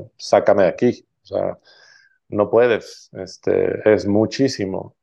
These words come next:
eh, es demasiado", ¿no? O sea, te, te va a empezar a decir cosas. Y para mí ahí, otra vez, el, el, el hack nuevamente es únicamente... Eh, respirar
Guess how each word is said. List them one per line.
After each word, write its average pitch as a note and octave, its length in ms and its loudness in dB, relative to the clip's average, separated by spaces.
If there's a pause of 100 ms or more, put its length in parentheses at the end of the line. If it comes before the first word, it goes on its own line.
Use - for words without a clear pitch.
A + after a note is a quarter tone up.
eh, G2 600 2
es G2+ 100 2
demasiado", G#2+ 880 0 (300)
¿no? B2+ 220 -6
O E3+ 40 -14
sea, G2 240 -2 (340)
te, A2 120 4 (880)
te - 100 0
va A2 140 6
a A2+ 40 4
empezar A#2 360 2
a A#2+ 100 6
decir A2+ 300 -2
cosas. A#2+ 400 -4 (520)
Y D3 120 -2
para C3 280 4
mí D3+ 180 0
ahí, D#3 480 2
otra C3 260 2
vez, C3 180 0
el, A2+ 180 -4
el, A2 260 -4
el A2 160 -6
hack C3 260 0
nuevamente B2 520 -4
es A2+ 140 -6
únicamente... A#2 800 -4 (600)
Eh, G2+ 680 0 (240)
respirar - 760 2